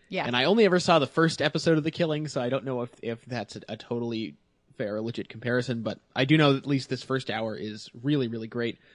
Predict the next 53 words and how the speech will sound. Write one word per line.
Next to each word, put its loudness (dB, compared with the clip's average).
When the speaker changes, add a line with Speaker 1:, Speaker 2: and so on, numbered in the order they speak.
Speaker 2:
I'm -6
a -2
huge 0
fan 0
of -4
Jane -4
Campion. -6
Bright -2
Star -2
is -4
an -8
amazing -6
movie. -6
The -8
Piano -2
is -4
an -8
amazing -6
movie. -6
Sweetie -2
is -8
pretty -6
cool. -4
Uh, -4
I -2
think -6
you'd -4
like -4
her -6
movies -6
a -6
lot. -4
And 0
what's, 2
what's, -2
uh, -2
what -4
translates 2
really -2
well, 4
I -4
think, -8
to -8
this -6
medium -4
for -8
her -2
is -6
that -6
there's -4
this -8
great -2
mix -10